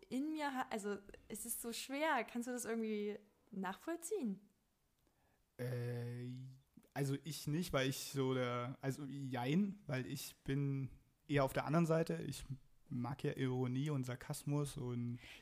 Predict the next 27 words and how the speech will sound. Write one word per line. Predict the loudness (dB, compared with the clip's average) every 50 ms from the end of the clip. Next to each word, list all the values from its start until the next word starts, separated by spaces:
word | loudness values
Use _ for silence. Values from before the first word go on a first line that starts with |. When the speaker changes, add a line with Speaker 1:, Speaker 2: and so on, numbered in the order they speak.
| -18 -8 2
Speaker 1:
Ja, | 4 6 6 6 6 6 4
Speaker 2:
ne? | 4
Speaker 1:
wenn | 4 2 2
ich, | 2 0 0
wenn | 0 2 4
man | 4 4 4
so | 4 2
Speaker 2:
Ja. | 2
Speaker 1:
ganz | 4 2 2 2 0
spitz, | 0 -2 -2 -2 0 0
also | 0 0 0 0
ich | -4 -4 -4
kann | -2 0 2 2
Speaker 2:
Ja. | 2
Speaker 1:
ja | 2 2
auch | 0 0
sarkastisch | -2 -4 -6 -6 -4 -4 -4 -2 -2 -4 -8 -8 -10 -8
sein, | -6 -6 -4 -2
Speaker 2:
Ja. | 0 0
Speaker 1:
richtig | -2 -2 -4 -6 -4 -4
mies. | -4 -4 -4
Also | -4 -6 -8
ich | -8 -6
bin | -4 -2 0
manchmal, | 0 0 -2 -2 -4 -2 -2 -2 -2 -2 -4
äh, | -4 -2 0 2 2 2 2 0 -2 -4
der | -4 -4 -4 -4